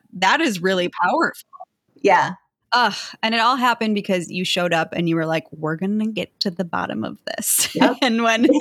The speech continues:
Speaker 1: like I said, when we got to the end and we were like, ah, you're like, "I still got something." You
Speaker 2: Mm-hmm.
Speaker 1: spoke up, and that's what made all the difference in
Speaker 2: Yeah.
Speaker 1: the world.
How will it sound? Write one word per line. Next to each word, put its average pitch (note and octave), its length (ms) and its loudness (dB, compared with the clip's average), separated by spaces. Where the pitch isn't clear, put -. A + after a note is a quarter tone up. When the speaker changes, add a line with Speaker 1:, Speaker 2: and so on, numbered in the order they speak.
Speaker 1:
like F#3 220 2
I A3 40 0
said, C#4 220 0
when G3 120 2
we F#3+ 100 -2
got F#3+ 260 0
to A3+ 60 0
the A#3 160 0
end C#4+ 240 2
and G3 140 2
we F#3+ 100 2
were F#3 140 2
like, F3+ 340 0
ah, F3+ 160 -4
you're F3+ 180 0
like, E3 120 -2
"I D#3+ 40 -4
still F3+ 300 -4
got G#3 260 0
something." F3+ 540 0
You G#3 120 2
Speaker 2:
Mm-hmm. A#3 60 4
Speaker 1:
spoke D4+ 280 2
up, D#3 200 -2
and E3+ 140 -2
that's D#3+ 240 -6
what D#3+ 100 -6
made D#3 180 -4
all E3 240 -2
the E3 80 -6
difference D#3 540 -6
in E3+ 260 -2
Speaker 2:
Yeah. - 180 -2
Speaker 1:
the E3 360 -2
world. - 480 -6